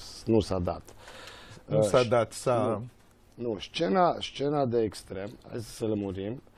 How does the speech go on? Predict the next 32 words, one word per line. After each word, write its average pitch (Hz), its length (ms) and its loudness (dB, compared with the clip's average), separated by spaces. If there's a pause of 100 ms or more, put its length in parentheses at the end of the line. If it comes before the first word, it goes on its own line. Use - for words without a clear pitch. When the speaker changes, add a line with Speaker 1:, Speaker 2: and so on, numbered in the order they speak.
(340)
Speaker 1:
uh, 110 440 0 (260)
a 117 120 -2
venit 120 420 0 (460)
cu 135 300 -2
o 120 100 0
săptămână 113 560 -10
înainte 104 400 -10
de 101 120 -10
a 98 40 -8
se 90 200 -16
face 92 260 -12
festivalul. 85 720 -8
Speaker 2:
Da. 87 140 -6 (340)
Speaker 1:
Da? 107 140 -16 (1400)
A 113 100 -2
fost 151 400 0 (260)
o 117 120 -2
idee 131 460 4
care 135 220 0
am 123 100 -2
zis, 123 260 -8 (180)
„Trebuie 127 380 2
să - 120 -12
o - 20 -12
facem.” - 420 -16 (920)
Speaker 2:
E 95 40 -4
foarte 107 400 -4
bine 117 240 -4
că 110 120 -6
a 113 60 2
existat. 113 520 -2 (1000)
Speaker 1:
Exact. 95 460 -6